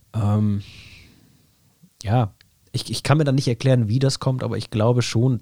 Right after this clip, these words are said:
dass es dann auch dazu kommt letzten Endes. Ähm, ja, ob das dann eben diese, ähm, ja,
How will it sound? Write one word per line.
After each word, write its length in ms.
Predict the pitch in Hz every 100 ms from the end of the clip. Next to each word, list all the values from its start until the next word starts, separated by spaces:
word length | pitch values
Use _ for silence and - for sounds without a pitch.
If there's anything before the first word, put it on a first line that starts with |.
| -
dass 200 | 104 -
es 140 | 117
dann 180 | 120 113
auch 360 | 104 113 - _
dazu 380 | 104 104 - 117
kommt 300 | - 120 127
letzten 300 | - - -
Endes. 400 | 87 90 - - - - - - - _
Ähm, 440 | 98 101 104 107 - _ _ _ _ _ _ _ _ _ _ _ _ _ _ _ _
ja, 280 | - 117 107 104 - - _ _
ob 140 | - -
das 140 | 131
dann 180 | - 120
eben 220 | 101 123
diese, 580 | 117 113 113 110 107 113
ähm, 160 | 107 110 - -
ja, 260 | 107 101